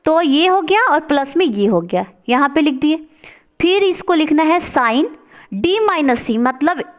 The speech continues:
A में से इस सबको घटाना है, तो ये हो जाएगा A माइनस B और प्लस C।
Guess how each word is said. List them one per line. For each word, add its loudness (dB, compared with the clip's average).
A 2
में 2
से 0
इस -6
सबको -2
घटाना 0
है, -6
तो 2
ये 2
हो 2
जाएगा 0
A 2
माइनस 0
B 0
और 2
प्लस 0
C। -10